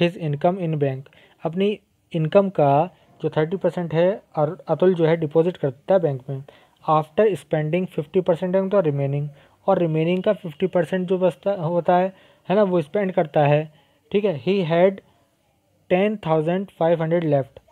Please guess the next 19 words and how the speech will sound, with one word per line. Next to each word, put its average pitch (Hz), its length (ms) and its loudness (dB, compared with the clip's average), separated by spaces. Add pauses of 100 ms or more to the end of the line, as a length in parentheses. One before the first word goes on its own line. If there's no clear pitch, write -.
अब 185 140 2
उसके 185 200 -4
पास 190 260 2 (100)
इतने 185 200 -4
rupees 180 380 0
बचते 147 280 -6
हैं, 147 180 -4 (300)
तो 190 80 2
उसकी 185 240 0
income 151 300 -2
कितनी 139 320 -6
है? 131 180 -10 (140)
तो 160 80 -4
सबसे 170 240 -6
पहले 180 180 2
देखो 175 220 0 (500)
क्या 180 140 4
करना 160 240 0
है 160 220 -2